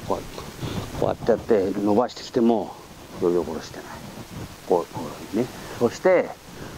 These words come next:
こう、伸ばしてきてるって感じ。こうね。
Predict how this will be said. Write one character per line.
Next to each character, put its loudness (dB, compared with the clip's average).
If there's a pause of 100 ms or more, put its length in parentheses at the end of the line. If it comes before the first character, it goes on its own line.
(120)
こ 4
う、 -10 (840)
伸 -6
ば -6
し -10
て -8
き -10
て -10
る -10
っ -10
て -12
感 -10
じ。 -10 (1080)
こ -6
う -4
ね。 -2